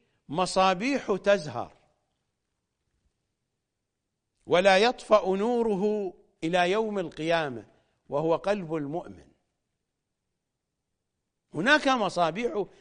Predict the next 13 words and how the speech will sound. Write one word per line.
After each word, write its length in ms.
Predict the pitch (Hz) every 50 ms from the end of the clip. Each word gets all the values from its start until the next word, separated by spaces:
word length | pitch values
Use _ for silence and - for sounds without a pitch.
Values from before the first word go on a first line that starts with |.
| _ _
في 120 | - 180
قلوبنا 680 | 165 - 175 170 190 214 208 185 202 208 202 196 180 - - _ _ _ _ _ _ _ -
إلا 300 | 143 156 170 170 160 180
أنها 260 | 202 202 190 180 175
منطفئة، 640 | 165 156 147 131 - 160 160 156 - - - - - _ _ _ _ _ _ _ _ _ _ _ _ _ _ _ _ _ _ _ _ _ _ _ -
يمكننا 800 | - 131 123 - 190 214 220 220 208 202 190 185 175 165 - - _ _ _ _ _ _ _ _ _ _ _ _ _ _ _ _ _ _ _ _ _ _ _ _ -
أن 160 | 139 147 151
نجعلها 680 | 139 123 135 131 170 202 196 175 175 175 170 165 160
أن 100 | 160 151
تكون 400 | - 156 - 190 202 202 190 170
زاهرة، 720 | 143 156 156 143 143 175 202 196 165 143 - 123 107 82 73 _ _ _ _ _ _ _ _ _ _ _ _ _ _ _ _ _ _ _ _ _ _ _ _ _ _ -
إنما 340 | 127 135 147 151 160 156 147
تزهر 760 | - - 233 226 165 147 151 190 196 196 208 226 240 254 302